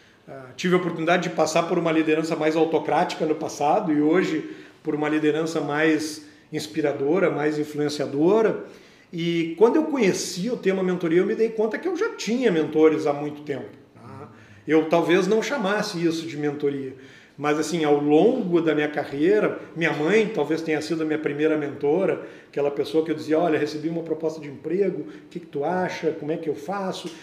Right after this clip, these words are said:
E ela nunca me dava as respostas, ela sempre me questionava pra me levar a pensar sobre alternativas, trazia muito da experiência dela,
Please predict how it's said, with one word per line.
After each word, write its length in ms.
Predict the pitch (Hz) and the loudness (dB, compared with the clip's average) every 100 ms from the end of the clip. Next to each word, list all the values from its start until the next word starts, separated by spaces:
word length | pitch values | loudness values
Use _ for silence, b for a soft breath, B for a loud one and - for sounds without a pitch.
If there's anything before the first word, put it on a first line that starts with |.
| B | B
E 120 | 151 160 | 2 4
ela 160 | 160 | 4
nunca 180 | 190 220 | 2 2
me 100 | 180 | 2
dava 280 | 160 165 165 | 2 2 2
as 100 | - | 2
respostas, 720 | 156 147 - 160 185 190 160 | 0 0 2 2 2 0 0
ela 140 | 151 | 0
sempre 280 | - 160 170 | 0 -4 -4
me 140 | 160 151 | -6 -4
questionava 920 | 165 160 160 143 147 165 160 160 - B B B | -4 -2 -2 -2 0 0 0 -2 -4 B B B
pra 180 | 156 151 | 2 2
me 100 | 156 | 2
levar 340 | 156 151 156 | 4 6 6
a 20 | 156 | 4
pensar 560 | 156 151 151 156 175 | 4 2 2 4 4
sobre 680 | 170 175 151 147 131 - - | 2 0 0 0 -2 -8 -2
alternativas, 840 | 151 151 151 143 131 170 214 175 | 0 4 2 2 -4 -2 0 0
trazia 500 | - 147 131 147 185 | 0 0 0 0 0
muito 260 | 160 170 165 | 2 0 -4
da 140 | 143 | -4
experiência 500 | 143 - 151 160 160 | -4 -4 -2 0 0
dela, 360 | 139 151 175 | 0 2 2